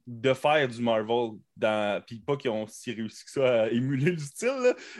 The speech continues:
Mais, euh, parce que visiblement, comme ce qu'ils ont à offrir dans la plupart des cas, puis pas dans tous les cas, là, tu sais, un film comme Shazam, j'ai l'impression que ça peut s'adresser à pas mal tout le monde, là.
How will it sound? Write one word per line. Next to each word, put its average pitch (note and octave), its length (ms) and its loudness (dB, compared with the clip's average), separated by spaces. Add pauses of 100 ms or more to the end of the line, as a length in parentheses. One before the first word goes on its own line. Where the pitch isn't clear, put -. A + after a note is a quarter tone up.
(120)
Mais, C#3+ 260 2
euh, C#3+ 340 4 (480)
parce D#3+ 200 0
que G#3 240 6
visiblement, A#3 640 2
comme F#3 460 0
ce - 160 -16
qu'ils G#3 100 2
ont C4 100 6
à A#3 140 6
offrir F3+ 520 0
dans B2+ 120 2
la B2 60 4
plupart F#3 280 2
des C#3+ 140 -2
cas, F#3 120 0
puis - 140 -8
pas G#3+ 80 2
dans F#3+ 120 4
tous - 140 -16
les B2 100 -4
cas, C3+ 140 -2
là, D3+ 100 -2
tu D3 60 -10
sais, D#3+ 60 2
un D3 60 0
film E3+ 160 -4
comme C#3 140 -2
Shazam, B2 440 0
j'ai A2+ 60 -2
l'impression G#2 280 -4
que - 40 -18
ça A2+ 80 -8
peut A2 80 -12
s'adresser G#2+ 320 -2
à C3 60 -2
pas A#2+ 80 0
mal G#2+ 120 0
tout A#2+ 60 -8
le G#2+ 60 -8
monde, D3 180 -6
là. E3+ 80 -6